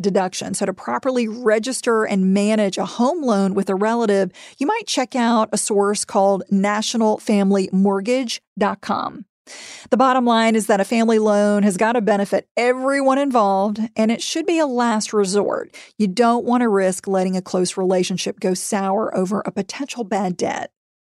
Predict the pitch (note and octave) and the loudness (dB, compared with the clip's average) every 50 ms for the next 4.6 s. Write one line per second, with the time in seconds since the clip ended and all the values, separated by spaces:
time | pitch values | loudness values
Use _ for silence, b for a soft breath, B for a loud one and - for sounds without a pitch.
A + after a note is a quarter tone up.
0 | _ _ _ _ _ B B B B B B B B3+ B3 B3+ B3+ - - C4 B3+ | _ _ _ _ _ B B B B B B B 0 0 0 0 0 0 0 0
1 | B3 B3 C4+ D4 E4+ A4+ - - - - G#3+ - - - - G#3 G3+ A3 - G#3+ | 0 0 0 -2 -2 -4 -4 -6 -2 -2 -2 -2 -2 -2 -2 0 0 0 2 0
2 | G3 - - G#3+ G3 G3+ G3+ - - G3 G3 G3 G3 F#3+ F#3+ - - _ _ _ | 0 2 2 2 2 2 2 2 2 2 2 2 2 0 -2 -4 -10 _ _ _
3 | - - - A#3 G#3+ G#3+ G#3+ G#3 G#3 G3 - - G3+ - - - - A#3 G#3+ G3+ | -16 -8 -2 0 0 2 2 2 0 0 -2 -4 -6 -6 -6 -6 -2 2 2 2
4 | G3+ - - - G3 F#3 F3+ G#3 - - - - | 2 0 -2 -6 -4 -6 -6 -6 -6 -6 -8 -8